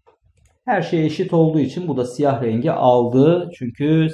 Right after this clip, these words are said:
slot eşitliği söz konusu. Baş kısımda yatayda birbirine göre hizalıysa mesele kalmamıştır. Şimdi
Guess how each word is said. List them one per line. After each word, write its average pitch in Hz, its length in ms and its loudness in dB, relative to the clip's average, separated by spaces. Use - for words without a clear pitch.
slot 151 300 -2
eşitliği 170 460 -4
söz 165 280 -8
konusu. 175 840 -4
Baş 135 280 -4
kısımda 127 480 -4
yatayda 113 560 -2
birbirine 104 400 -4
göre 95 300 -8
hizalıysa 135 840 0
mesele 110 420 -2
kalmamıştır. - 720 -6
Şimdi 151 500 -6